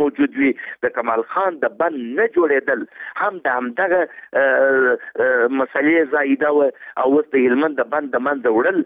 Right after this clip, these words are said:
دا خپله یو غټه ضایعه ده. دریم اساسي ستونزه چې اوس د سټې موږ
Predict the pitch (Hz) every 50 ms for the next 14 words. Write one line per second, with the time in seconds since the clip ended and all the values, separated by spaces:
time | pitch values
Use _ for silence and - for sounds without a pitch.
0 | - - - - _ _ - 156 160 151 - - - 180 175 156 143 131 117 101
1 | 113 135 127 - 147 143 123 143 143 139 139 139 143 139 127 139 135 123 - -
2 | - - - _ - 143 139 143 170 208 220 208 170 143 135 - - 113 110 -
3 | - - 160 - - _ _ - 226 220 202 202 185 - - - 147 170 165 -
4 | - 131 120 - _ _ 240 254 247 220 202 196 180